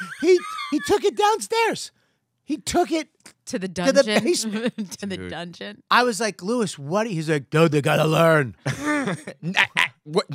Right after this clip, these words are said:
Speaker 2: Wow.
Speaker 3: At
Speaker 1: No.
Speaker 3: seven? <laughs>
Speaker 2: Wow.
Speaker 1: It was traumatizing.
Speaker 3: I go back and forth though, 'cause I, you know, there is some. It's like my, my kids are spoiled rotten right now, and I'm not even.
Speaker 1: Here's
Speaker 3: I don't even think I'm that bad at, at, at spoiling them, but I, but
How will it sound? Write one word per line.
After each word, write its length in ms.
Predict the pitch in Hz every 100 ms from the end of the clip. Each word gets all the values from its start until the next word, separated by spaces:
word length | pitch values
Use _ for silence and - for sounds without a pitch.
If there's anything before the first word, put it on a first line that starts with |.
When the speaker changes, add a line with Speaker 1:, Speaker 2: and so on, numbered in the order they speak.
| 117 -
Speaker 2:
Wow. 400 | 170 165 156 160 156
Speaker 3:
At 60 |
Speaker 1:
No. 80 | 311
Speaker 3:
seven? 500 | 247 - 151 196 339 381
<laughs> 60 | 233 180 247 679 679 640 - 587 _ 160 143 -
Speaker 2:
Wow. 220 | - -
Speaker 1:
It 140 | 226 233
was 320 | 208 175 - -
traumatizing. 440 | - 208 196 - 175
Speaker 3:
I 100 | 240
go 140 | 330
back 300 | 277 160 147
and 120 | 131
forth 220 | 123 117 117
though, 140 | 113
'cause 180 | 123 120
I, 160 | 117 131
you 200 | 143 156
know, 80 |
there 180 | 127 143
is 220 | 165 156
some. 480 | - 123 117 113 92 _ _ _ _ _ _
It's 100 | -
like 80 | 127
my, 120 | 135 -
my 140 | 127
kids 240 | 135 160 147
are 40 |
spoiled 640 | - - - 139 151 143 117
rotten 560 | 104 120 147 - 104
right 180 | 90 85
now, 280 | 92 90 92
and 100 | 98
I'm 80 | 107
not 240 | 117 123
even. 280 | 135 127 120
Speaker 1:
Here's 160 | 180 196
Speaker 3:
I 40 |
don't 100 | 170
even 140 | 165
think 180 | 147 143
I'm 120 | 135
that 200 | 127 113
bad 400 | 117 123 135 147 -
at, 200 | 127 -
at, 180 | - -
at 240 | 98 -
spoiling 380 | - 123 127 151
them, 120 | 175 127
but 140 | 113
I, 160 | 110 104 _ _ _
but 140 | -